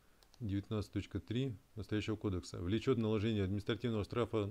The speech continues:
на должностных лиц в размере от пятидесяти тысяч до ста тысяч рублей или дисквалификацию на срок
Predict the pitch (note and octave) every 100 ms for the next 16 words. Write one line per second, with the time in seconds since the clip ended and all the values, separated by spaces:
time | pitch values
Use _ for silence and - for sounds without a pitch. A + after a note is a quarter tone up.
0 | A#2+ G#2 G2 G2 F#2 G2 A2 G#2 A#2+ G2+
1 | F#2+ G2 A#2 G#2 G2+ - G2 - - A2
2 | - A#2 G#2 - G#2 - A#2 G#2+ - -
3 | - - - _ G#2 - A2+ A2+ G#2 A2
4 | G#2 G2 F2+ - - - - _ - A#2+
5 | A2+ G#2 G#2 - - A2 G2 - G#2 A#2+
6 | A#2 G#2+ G2+ F#2+ A2 G#2+ -